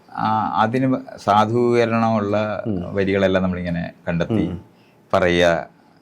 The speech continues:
Speaker 1: അപ്പൊ അതൊരു പഠിക്കുന്ന സമയത്തെല്ലാം ഞാൻ ഈ അതിന് ശേഷമുള്ള പഠനങ്ങളിലെല്ലാം
Speaker 2: ഉം.
Speaker 1: ഇത്തരത്തിലുള്ള വിഷയങ്ങൾ വായിക്കുകയും പഠിക്കുകയൊക്കെ ചെയ്യുമായിരുന്നു. അപ്പൊ ഇ-, അന്ന് ഇംഗ്ലീഷ് ലിറ്ററേച്ചർ ആയിരുന്നു ഏറ്റവും കൂടുതൽ വായിച്ചിരുന്നത്, പഠിച്ചതും അത് തന്നെയാണ്.
Speaker 2: ഉം.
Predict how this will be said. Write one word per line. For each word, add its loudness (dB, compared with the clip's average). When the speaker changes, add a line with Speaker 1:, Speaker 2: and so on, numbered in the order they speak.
Speaker 1:
അപ്പൊ -12
അതൊരു -6
പഠിക്കുന്ന 0
സമയത്തെല്ലാം 0
ഞാൻ 2
ഈ -4
അതിന് 2
ശേഷമുള്ള 2
പഠനങ്ങളിലെല്ലാം -2
Speaker 2:
ഉം. -6
Speaker 1:
ഇത്തരത്തിലുള്ള 0
വിഷയങ്ങൾ 0
വായിക്കുകയും 2
പഠിക്കുകയൊക്കെ -2
ചെയ്യുമായിരുന്നു. -6
അപ്പൊ -12
ഇ-, -6
അന്ന് -6
ഇംഗ്ലീഷ് -2
ലിറ്ററേച്ചർ 0
ആയിരുന്നു -2
ഏറ്റവും -6
കൂടുതൽ -4
വായിച്ചിരുന്നത്, -6
പഠിച്ചതും 2
അത് 2
തന്നെയാണ്. -10
Speaker 2:
ഉം. -10